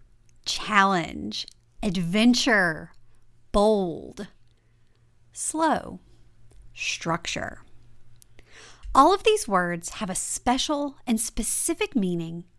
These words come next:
to the different people who have chosen them as their word of the year. Maybe you're tuning in and you've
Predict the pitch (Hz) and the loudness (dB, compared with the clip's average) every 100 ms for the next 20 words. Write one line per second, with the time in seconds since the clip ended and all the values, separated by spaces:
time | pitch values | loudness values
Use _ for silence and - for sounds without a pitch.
0 | - - 247 226 269 302 294 - 190 185 | -10 -4 -2 -2 -4 -4 -6 -6 -8 -6
1 | 185 185 - 226 202 - - 359 370 196 | -6 -6 -4 -4 -4 -6 -2 0 0 0
2 | 170 165 170 170 - - 185 180 185 175 | 0 -2 -4 -6 -14 -4 -4 -2 -4 -4
3 | 165 170 175 196 - 190 196 170 160 165 | -4 -4 -2 -4 -6 -8 -8 -8 -10 -12
4 | 170 185 _ _ - - - - - - | -12 -16 _ _ -20 -20 -20 -20 -16 -14
5 | - 269 302 370 480 453 427 - 302 320 | -2 6 6 6 4 2 4 6 6 6
6 | 226 202 202 226 226 247 | 4 0 0 0 0 0